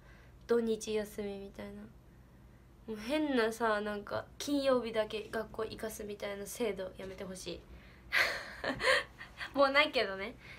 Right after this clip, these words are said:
今、今の先にはもうないけどさ。もうやめてほしい。マジでそういう、なんか、金曜日だけ行かなきゃいけないみたいなやつやめてくださいって思ってた。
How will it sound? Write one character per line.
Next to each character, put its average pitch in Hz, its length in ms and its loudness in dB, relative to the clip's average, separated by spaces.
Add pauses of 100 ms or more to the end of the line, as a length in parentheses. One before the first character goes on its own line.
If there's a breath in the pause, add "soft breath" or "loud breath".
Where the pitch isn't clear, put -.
(140 loud breath)
今、 226 220 0 (120)
今 262 220 -4
の 214 140 -4
先 214 260 -14
に 208 120 -8
は 196 100 -8
も 196 140 -12
う 196 40 -10
な 214 100 -6
い 220 80 -4
け 208 140 -8
ど 196 100 -8
さ。 196 240 -16 (760)
も 202 120 -6
う 196 40 -6
や 196 80 -6
め 196 120 -6
て 202 100 -6
ほ 196 80 -6
し - 180 -8
い。 214 40 -2
マ 214 180 2
ジ 214 80 0
で 196 100 -6
そ 214 200 -8
う 208 40 -6
い 208 180 -4
う、 202 40 -6
な 214 100 -4
ん 214 80 -8
か、 202 80 -8
金 233 220 -6
曜 240 120 -2
日 208 100 -4
だ 202 100 -6
け 202 100 -10
行 202 80 -10
か 208 80 -4
な 208 140 -6
き 196 80 -6
ゃ - 20 -6
い 190 60 -10
け 196 120 -8
な 196 80 -8
い 190 120 -10
み 185 80 -10
た 196 100 -12
い 196 60 -10
な 190 60 -10 (680 loud breath)
や 220 80 2
つ 208 100 -2
や 220 140 4
め 277 140 6
て 330 100 4
く 294 80 6
だ 349 160 8
さ - 300 6
い - 60 -2
っ - 20 -8
て - 100 -2
思 196 120 -2
っ - 20 -6
て - 120 -4
た。 - 140 -8